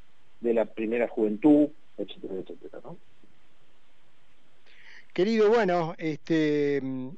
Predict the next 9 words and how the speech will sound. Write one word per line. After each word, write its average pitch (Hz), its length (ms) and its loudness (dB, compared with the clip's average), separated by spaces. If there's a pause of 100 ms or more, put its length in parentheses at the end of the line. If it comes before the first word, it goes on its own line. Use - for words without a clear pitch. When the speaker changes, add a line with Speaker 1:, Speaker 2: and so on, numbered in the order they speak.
(280)
Speaker 2:
eh, 127 400 0 (320)
ojalá 175 720 6
esto 147 760 2 (400)
vaya 143 800 2 (520)
hacia 139 360 0
ese 151 240 -2
cambio 151 580 2
que, 120 360 -4
que, 113 360 -6